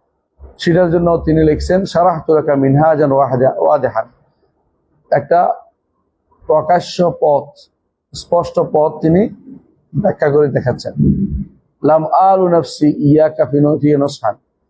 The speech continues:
সামান্যতম কৃপণতা করেন নাই তিনি এটা নসিহত করতে। "বাদাতু বি হামদিল্লাহ জির রাশাদ ওয়াত তাসদিদ", আল্লাহ তাআলার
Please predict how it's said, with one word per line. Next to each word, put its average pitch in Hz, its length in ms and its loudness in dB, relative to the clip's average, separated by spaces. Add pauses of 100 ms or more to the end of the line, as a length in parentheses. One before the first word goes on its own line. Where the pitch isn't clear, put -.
(120)
সামান্যতম 160 640 0
কৃপণতা 151 540 0
করেন 139 280 0
নাই 160 160 0
তিনি 165 380 0 (280)
এটা 139 200 2
নসিহত 147 460 0
করতে। 135 360 -2 (600)
"বাদাতু 165 400 2
বি 156 180 2
হামদিল্লাহ 156 580 2
জির 135 240 0
রাশাদ 147 320 0
ওয়াত 143 160 2
তাসদিদ", 139 460 0 (500)
আল্লাহ 147 300 2
তাআলার 143 360 2